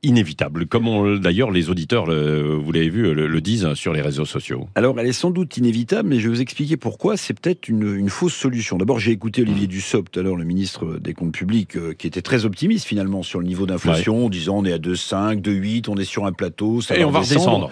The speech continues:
Speaker 1: redescendre, oui.
Speaker 2: Bon, euh, c'est, c'est un, c'est un souci. Euh, alors, l'augmentation des, des salaires, elle devient effectivement une ardente obligation.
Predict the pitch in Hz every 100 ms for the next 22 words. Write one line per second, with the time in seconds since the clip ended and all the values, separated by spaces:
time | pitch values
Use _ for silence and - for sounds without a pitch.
0 | - 95 - - - 127 101 - 101 98
1 | 92 87 85 82 78 76 62 53 - -
2 | - - 160 170 - 131 139 117 139 127
3 | 123 117 - 95 85 60 82 82 - 92
4 | 90 90 131 151 143 139 - 170 127 104
5 | 90 101 - 110 104 87 - 101 113 107
6 | 120 107 - - 123 135 - 123 117 98
7 | 113 120 131 120 90 82 82 87 - 160